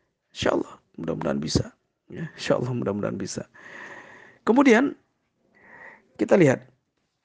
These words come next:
dalam beberapa pemaknaan, ya, atau dalam beberapa definisi, para ulama menggolongkan zuhud ini menjadi tiga golongan.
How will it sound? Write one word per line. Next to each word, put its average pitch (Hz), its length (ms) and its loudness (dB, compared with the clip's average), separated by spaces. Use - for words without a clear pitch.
dalam 233 480 4
beberapa 147 560 4
pemaknaan, 147 960 0
ya, - 240 -10
atau - 240 0
dalam 135 320 2
beberapa 120 400 2
definisi, 139 800 2
para 156 160 2
ulama 208 480 2
menggolongkan 185 960 2
zuhud 165 480 4
ini 196 240 -2
menjadi 151 480 2
tiga 143 320 0
golongan. 104 480 2